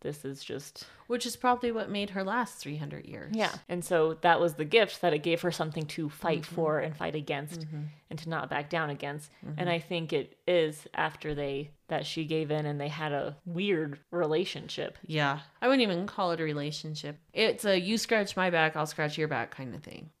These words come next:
Speaker 2: That, you know, she hooked up with him and then he gave her a home for the first time in
Speaker 1: She didn't just hook
Speaker 2: two hundred fifty
Speaker 1: up
Speaker 2: years.
Speaker 1: with him, though.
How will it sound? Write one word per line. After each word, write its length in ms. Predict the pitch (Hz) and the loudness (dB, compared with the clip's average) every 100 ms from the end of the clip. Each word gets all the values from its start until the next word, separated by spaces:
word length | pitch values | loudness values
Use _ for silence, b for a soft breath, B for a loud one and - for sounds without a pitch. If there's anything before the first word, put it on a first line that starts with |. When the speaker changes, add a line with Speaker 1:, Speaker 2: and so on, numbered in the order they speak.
| _ | _
Speaker 2:
That, 400 | 165 151 143 - _ - | -2 0 0 -4 _ -10
you 140 | 175 | -4
know, 280 | 165 147 151 | -2 0 0
she 380 | 151 - 190 180 | -2 -2 0 -2
hooked 300 | 180 175 - | -2 -2 -2
up 140 | 151 | -2
with 140 | 147 143 | -2 -4
him 500 | 208 165 139 147 151 _ | -2 0 0 -4 -8 _
and 140 | - 156 | -4 -2
then 140 | 143 | -2
he 260 | 151 202 180 | 0 0 2
gave 180 | 165 156 | 0 -2
her 200 | 170 147 | 0 0
a 60 | |
home 520 | 139 - 156 127 107 - - | -2 -2 -2 -2 -6 -12 -6
for 120 | 156 | -4
the 60 | |
first 320 | 139 165 156 - | -2 -4 -4 -6
time 400 | 151 143 139 147 _ _ | -6 -6 -8 -12 _ _
in 520 | 160 160 147 143 143 147 _ _ - | -4 -2 -2 -4 -6 -10 _ _ -4
Speaker 1:
She 120 | 320 | 2
didn't 160 | 415 247 | 2 4
just 160 | 240 | 4
hook 120 | 165 214 | 4 4
Speaker 2:
two 60 | |
hundred 0 | |
fifty 0 | |
Speaker 1:
up 100 | 170 | 6
Speaker 2:
years. 240 | 151 - - | 6 2 0
Speaker 1:
with 80 | |
him, 100 | 156 | -2
though. 280 | 156 147 196 | -2 -4 -4